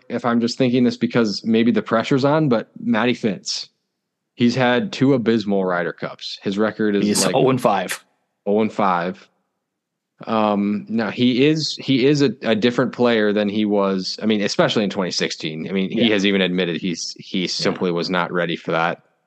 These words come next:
Speaker 1: Um, both of his Ryder Cups have been in the U S.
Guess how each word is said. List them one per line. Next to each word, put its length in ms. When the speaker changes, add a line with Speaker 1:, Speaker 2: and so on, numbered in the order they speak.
Speaker 1:
Um, 260
both 160
of 60
his 120
Ryder 200
Cups 240
have 80
been 140
in 100
the 80
U 240
S. 420